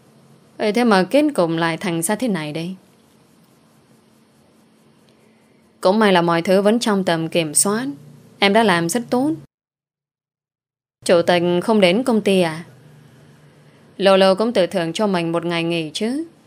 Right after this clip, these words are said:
Em cũng như vậy đi. Đừng có lúc nào cũng bán mạng cho công việc như vậy. Từ bây giờ có anh rồi. Khó khăn gì cứ nói với anh. Chúng ta cùng nhau tháo gỡ.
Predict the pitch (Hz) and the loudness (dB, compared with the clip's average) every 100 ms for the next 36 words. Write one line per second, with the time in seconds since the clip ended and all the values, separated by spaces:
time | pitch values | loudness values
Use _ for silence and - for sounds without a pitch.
0 | _ _ _ _ _ 202 208 240 247 185 | _ _ _ _ _ -4 -2 0 0 0
1 | 170 165 180 196 208 _ _ _ _ _ | 0 0 -2 -4 -10 _ _ _ _ _
2 | _ - 190 190 220 277 196 170 185 196 | _ -4 0 2 2 2 0 0 -2 -2
3 | 175 196 226 170 165 196 202 190 165 175 | -2 0 -2 -4 -6 -6 -4 -2 -2 -2
4 | 185 160 160 185 - _ _ _ _ _ | -4 -6 -10 -14 -20 _ _ _ _ _
5 | _ _ - 180 202 190 170 170 190 208 | _ _ -2 2 2 2 0 0 -2 -2
6 | 190 185 160 160 185 - _ _ _ _ | -4 -4 -8 -8 -12 -16 _ _ _ _
7 | _ _ - 208 226 202 185 170 165 185 | _ _ 0 0 0 0 0 -2 -2 -4
8 | 165 185 196 170 175 185 _ _ _ _ | -2 -6 -6 -6 -10 -14 _ _ _ _
9 | - 208 226 190 160 160 170 170 - 165 | -2 -2 -2 -4 -6 -6 -6 -8 -8 -8
10 | 170 180 | -4 -6